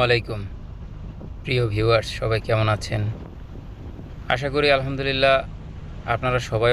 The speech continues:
অনেক ভালো আছেন। আমরা সৌদি প্রবাসী, আমরাও ভালো আছি আলহামদুলিল্লাহ। আজকে আপনাদের মাঝে আরও একটি ভিডিও শেয়ার করতে চলে আসলাম। ছোট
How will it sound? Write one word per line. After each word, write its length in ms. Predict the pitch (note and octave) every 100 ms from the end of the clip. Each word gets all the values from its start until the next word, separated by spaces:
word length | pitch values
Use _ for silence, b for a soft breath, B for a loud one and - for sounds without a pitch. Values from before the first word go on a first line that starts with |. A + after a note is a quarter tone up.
| B2+
অনেক 140 | C3+
ভালো 240 | A#2+ A#2+ A#2+
আছেন। 300 | A#2+ - A#2+ C3 - - - - - - - -
আমরা 240 | - A2+ A#2
সৌদি 300 | - A2+ A2
প্রবাসী, 440 | A2 G#2+ A2 - E3 - - - - -
আমরাও 320 | A#2+ A2 A2
ভালো 220 | G2 G2 G2
আছি 260 | G2+ - A2+ - - - - - -
আলহামদুলিল্লাহ। 640 | A2 A2 G#2 G2+ G2+ G#2+ A2 - - - - - - - - -
আজকে 360 | C3+ - - D3 D3+ - - - - - -
আপনাদের 340 | B2 A#2+ D3 D3+
মাঝে 260 | C#3+ A2+ A#2 -
আরও 180 | A2+ C#3
একটি 180 | C#3+ -
ভিডিও 240 | A#2+ A2+ A2+
শেয়ার 160 | C3 A#2+
করতে 220 | B2 A#2+
চলে 200 | B2 B2+ B2+
আসলাম। 300 | A#2 B2+ D#3 - - - - - - - - - - - - - - - - - - - - - -
ছোট 180 | -